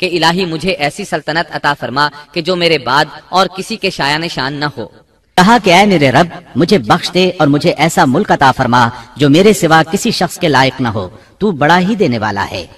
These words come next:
Speaker 2: बस हमने हवा को उनके मातहत कर दिया। वो आपके हुक्म से जहां आप चाहते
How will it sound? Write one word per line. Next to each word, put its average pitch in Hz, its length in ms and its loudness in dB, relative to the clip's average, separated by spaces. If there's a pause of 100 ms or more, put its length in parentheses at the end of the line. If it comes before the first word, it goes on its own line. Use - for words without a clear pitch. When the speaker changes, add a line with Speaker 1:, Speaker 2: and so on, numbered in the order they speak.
(300)
Speaker 2:
बस 165 160 0
हमने 202 360 2
हवा 139 320 2
को 180 200 -2
उनके 151 300 -2
मातहत 135 420 0
कर 113 160 -4
दिया। 92 300 -8 (360)
वो 180 260 0
आपके 165 280 2
हुक्म 156 280 -4
से 160 180 -2
जहां 156 360 0
आप 151 200 2
चाहते 131 520 0